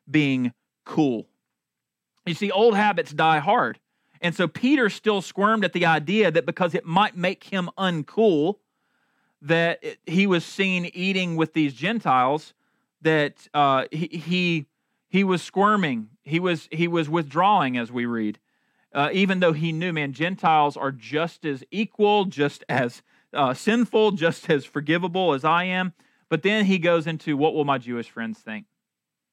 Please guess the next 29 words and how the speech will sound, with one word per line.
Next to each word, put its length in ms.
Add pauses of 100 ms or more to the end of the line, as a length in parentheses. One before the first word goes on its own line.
(680)
I'm 180
gonna 180
lose 280
some 180
followers 580
over 220
this. 380 (440)
I'm 220
gonna 180
go 200
from 180
a 60
five-star 600
rating 420
to 120
a 60
one-star 520
rating. 380 (420)
I 120
might 280
get 220
canceled. 500 (280)
They're 180
gonna 220
spread 340
rumors. 460 (280)
They're 280
gonna 180
come 260